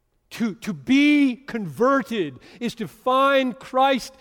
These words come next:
as a treasure. Number three, it changes everything. Christian hedonism changes everything about the good fight of faith. First Timothy six twelve. John one twelve, John said,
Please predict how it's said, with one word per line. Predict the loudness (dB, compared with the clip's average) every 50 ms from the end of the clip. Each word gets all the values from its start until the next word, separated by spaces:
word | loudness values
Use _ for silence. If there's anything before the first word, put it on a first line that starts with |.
| -20 -12 -6
as | -6 -6 -6
a | -6
treasure. | -12 -12 -12 -6 -2 0 0 0 0 -2 -8 -8 -10 -10 _ -20 -16 -10
Number | -8 -8 -6 -6 -6 -6 -8 -8 _ _ _ _ _ _
three, | -8 -6 -4 -2 -2 -2 -4 -6 -10 -18 _ _ _ _ _ _ _ _ _ _ _ _ _ _ _ _ _ _ _ _ _ -10
it | -10 -8
changes | -6 -2 0 0 0 0 -2 -4 -6 -8 -8 -8 -4 0
everything. | 0 0 0 -2 -6 -8 -10 -8
Christian | -4 -4 -4 -4 -4 -6 -4
hedonism | -4 -4 -4 -4 -6 -6 -6 -8 -8
changes | -6 -4 -2 -2 -2 -2 -6 -10 -10 -8 -4
everything | -2 -2 -2 0 -2 -6 -6 -6 -6 -6 -6 -8 -10 -10 -8
about | -4 -2 -2 -2 -2
the | -6
good | -10 -8 -8 -8 -8 -8
fight | -10 -12 -6 -4 -4 -4 -4 -6 -10
of | -16 -18
faith. | -14 -6 -4 -2 -2 -2 -4 -8
First | -14 -16 -16 _ -10
Timothy | -10 -10 -8 -6 -6 -6 -6 -6 -14 _
six | -20 -10 -6 -6 -6 -6 -8 -20
twelve. | -20 -12 -6 -4 -2 -2 -2 -4 -6 -10 -14 _ _ _ _ _ -20 -20 -20 -20 _ _ -18
John | -10 -6 -4 0 0 0 0 0
one | -2 -2 -2 -2 -6
twelve, | -6 -4 -4 -2 -2 -2 -4 -8 -12 -18 _ _ _ _ _ _ _ _ _ _ -12
John | -6 -4 -2 -2 -2 -2 -4
said, | -6 -8 -6 -4 -2 -2 -2 -4 -6 -8 -14